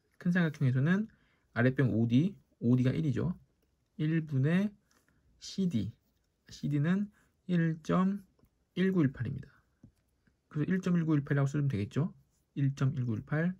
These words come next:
이 번이 맞죠. 그러니까 두 가지 중에서 보기에 편한 거,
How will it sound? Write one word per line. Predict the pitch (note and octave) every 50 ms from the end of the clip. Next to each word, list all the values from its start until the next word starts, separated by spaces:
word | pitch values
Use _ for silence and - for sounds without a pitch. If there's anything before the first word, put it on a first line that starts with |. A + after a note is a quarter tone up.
| _ -
이 | - A2+
번이 | A#2 B2 A2+ G#2+
맞죠. | A2+ A2 - - - - - _ _ _ _ _ _ _ _ _ _ _ _ _ _ _
그러니까 | - B2+ A#2+ -
두 | - C3+
가지 | C3 D#3 D#3 D3 D3
중에서 | C#3 C3+ G#2+ A2 A2 A2+ B2+ D#3 F3 G3 G3+ - _ _ _ _ _ _ _
보기에 | - - C#3 D3 D#3+ E3 D#3
편한 | D#3 - F#3 F#3 D3+ B2 G#2
거, | - - -